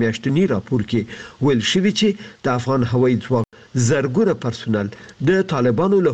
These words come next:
حکومت سره یو ځای شوی دی. د سیګار په راپور کې په عین حال کې د پینټاګون په قول ویل شوي، د هغو پوځي تجهیزاتو چې له دوه زره پنځه میلادي کال څخه په اتلس میلیارد او شپږ سوه میلیون ډالرو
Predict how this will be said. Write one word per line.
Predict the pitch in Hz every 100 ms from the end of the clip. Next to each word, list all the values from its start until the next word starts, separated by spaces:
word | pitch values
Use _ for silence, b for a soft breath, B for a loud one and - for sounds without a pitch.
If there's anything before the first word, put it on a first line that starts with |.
| 123
حکومت | 120 117 110 104
سره | 117 113
یو | 107 98
ځای | 110 107
شوی | 143 104 101
دی. | 101 - - B B B -
د | 147 117
سیګار | 127 117 117 107
په | 123
راپور | 113 117 202 190
کې | 196
په | - 202
عین | 180 123
حال | 120 113
کې | 117 - B B 160
د | 135 117
پینټاګون | 147 120 117 120 123 113
په | 113
قول | 131 131 117 117
ویل | 117 -
شوي، | 190 208 208 B B B
د | 170 123
هغو | 220 185 202 -
پوځي | 143 131 180 220
تجهیزاتو | 123 113 127 113 113 - 120 120
چې | 117 - B B 156
له | 196 208
دوه | 143 160 131
زره | 139 131 143
پنځه | 139 127 208
میلادي | 170 117 110 117
کال | 113 104
څخه | 95 101 - B B
په | - - 160
اتلس | - 220 190 123 - 131
میلیارد | 123 131 120 110 117
او | 117 -
شپږ | - 196 180
سوه | 139 135 123
میلیون | 117 120 113
ډالرو | 113 117 120 110